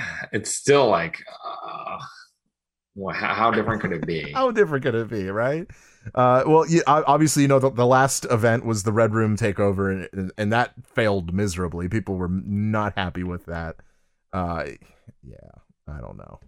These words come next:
Speaker 2: This is, whew. <laughs> Poor, I feel bad for him. I really do, just because, like, you know, you, when, when you have this vision of this Marvel game and this is gonna be the best ever, and then,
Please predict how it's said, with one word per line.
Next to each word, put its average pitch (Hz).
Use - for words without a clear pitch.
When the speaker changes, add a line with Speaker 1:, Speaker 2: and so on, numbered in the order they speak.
Speaker 2:
This -
is, -
whew. 285
<laughs> -
Poor, 320
I 226
feel 381
bad 185
for 104
him. 87
I 139
really 226
do, 190
just 165
because, 175
like, 160
you -
know, 165
you, 160
when, 156
when 151
you 156
have 170
this 156
vision 131
of 110
this 117
Marvel 131
game 113
and 123
this 151
is 147
gonna 160
be 156
the 151
best 151
ever, 180
and 151
then, 151